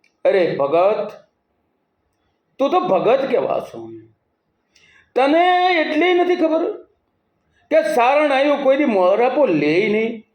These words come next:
અને જેદી જેદી સારણ આયુ મોરાપો લે હે, તેદી એના સત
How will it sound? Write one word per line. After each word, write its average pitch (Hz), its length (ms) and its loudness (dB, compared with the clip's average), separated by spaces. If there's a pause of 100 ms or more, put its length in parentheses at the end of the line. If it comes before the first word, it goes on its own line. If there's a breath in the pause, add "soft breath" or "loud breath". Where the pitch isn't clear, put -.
(920 loud breath)
અને 294 180 2
જેદી 302 340 2
જેદી 302 240 2
સારણ 262 340 2
આયુ 240 300 2
મોરાપો 247 460 2
લે 190 180 2
હે, 151 440 -2 (920)
તેદી 302 520 2
એના 285 340 2
સત 294 440 0